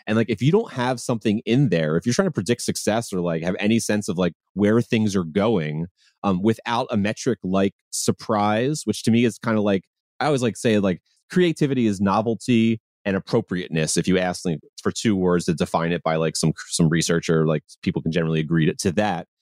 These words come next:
And then, like, the familiar surprise things, surprise is, like, novelty and familiarity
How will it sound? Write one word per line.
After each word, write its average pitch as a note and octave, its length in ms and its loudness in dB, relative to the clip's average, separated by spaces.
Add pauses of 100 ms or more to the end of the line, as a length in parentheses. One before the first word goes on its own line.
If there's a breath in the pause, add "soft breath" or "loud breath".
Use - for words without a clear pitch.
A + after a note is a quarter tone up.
(200)
And A#2 100 2
then, C#3 120 2
like, C3 180 -2 (100)
the A#2+ 80 0
familiar C3+ 480 2
surprise C3+ 640 -2
things, G#2+ 420 0 (180)
surprise C#3 560 0
is, G#2+ 180 -6
like, G#2 260 2 (120)
novelty G#2+ 680 0 (300 soft breath)
and A#2 160 2
familiarity B2+ 880 0